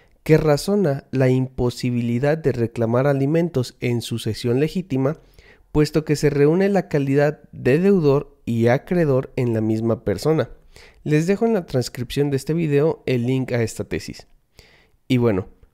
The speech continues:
por este video sería todo. Si te gustó y fue de utilidad, no olvides dejar tu like. Comparte el contenido para que más gente lo conozca y lo más importante, si aún no estás suscrito, suscríbete al canal activando la campana para que te avisen cuando un nuevo contenido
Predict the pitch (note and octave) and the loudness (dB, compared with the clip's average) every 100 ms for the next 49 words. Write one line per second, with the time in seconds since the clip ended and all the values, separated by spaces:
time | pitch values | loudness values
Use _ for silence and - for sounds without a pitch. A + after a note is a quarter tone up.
0 | _ C#3 C#3+ E3 C#3 C3 C3+ A#2+ A#2 B2 | _ 2 2 2 2 0 0 0 0 0
1 | A#2+ D3+ - - C#3 C#3+ B2+ A#2+ E3+ D#3+ | 0 0 -2 -6 -4 -2 -2 0 -2 0
2 | D3 C#3 D3+ D#3 D3+ - - B2 B2 C3 | -2 -2 0 0 0 -4 -8 -2 2 2
3 | D#3+ D3+ C#3 A#2+ A#2+ A#2 A#2+ B2+ - _ | 2 0 0 -2 -2 -2 -2 -2 -6 _
4 | _ _ _ - F3 A3+ C4+ - D#3+ C3 | _ _ _ -2 2 2 2 0 0 2
5 | C#3+ D#3+ C3 A2+ A2+ A2 B2 A#2 C3+ D3 | 2 4 2 2 0 -2 -4 -4 -4 0
6 | F3 D3+ F#3 F#3+ - F#3+ F#3 C#3 B2 B2 | -2 0 -2 -4 -4 -2 0 2 0 -2
7 | B2+ C#3 F3 - - _ - - B2+ C3 | -2 0 -2 -4 -14 _ -16 -2 0 2
8 | E3+ D#3+ B2 A#2+ - A#2 - C3 - C3 | 2 2 0 0 -2 -4 -4 -6 -6 -2
9 | D3 D3 - C#3+ C3+ D3+ D#3+ F3 D#3 A#2+ | 0 -2 -4 -10 -6 -4 -4 -2 -4 -2
10 | A2+ C3 E3 D3+ - A2+ A2 C3 C#3+ F3 | 0 0 0 -2 -4 -2 0 -2 -2 -2
11 | D#3+ C#3 E3 - _ - - D#3 D3+ D#3 | -2 -2 -2 -6 _ -20 -4 -2 0 0
12 | D#3+ F#3 G3 F3 B2+ A#2 B2+ E3 F3+ F#3+ | 0 0 0 0 0 2 2 0 0 -2
13 | F#3 F3+ F3+ G3 | 0 0 0 -2